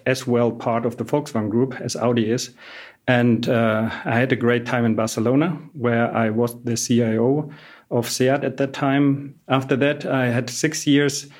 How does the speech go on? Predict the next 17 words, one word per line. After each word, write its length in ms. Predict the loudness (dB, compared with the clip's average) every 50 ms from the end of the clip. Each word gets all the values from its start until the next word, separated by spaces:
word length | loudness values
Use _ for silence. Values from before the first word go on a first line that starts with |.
| -20 -20 _ _
in 140 | 0 2 4
Wolfsburg, 440 | 2 2 0 0 -2 -2 -2 0
the 100 | 0 0
headquarters 560 | 0 0 -4 -4 -2 -2 0 0 0 -2 -2 -6
of 120 | -4 -2
the 60 | -2
Volkswagen 440 | -2 -2 -4 -4 -2 0 2 2 2
Group. 280 | 2 2 0 0 -2 -8 -14 -18 -20 -20 -20 -20 _ _ _ _
I 80 | -2 0
was 280 | 2 2 0 0 2 0
responsible 580 | 0 0 2 0 0 2 2 2 2 2 2
for 280 | 2 0 0 0 2 2
the 160 | 0 0 0
I 100 | -2 -4
T 160 | -2 -2 -4
services 540 | -2 0 0 0 0 0 0 0 -2 -2 0
worldwide. 640 | 0 2 2 0 0 0 0 0 2 2 0 -2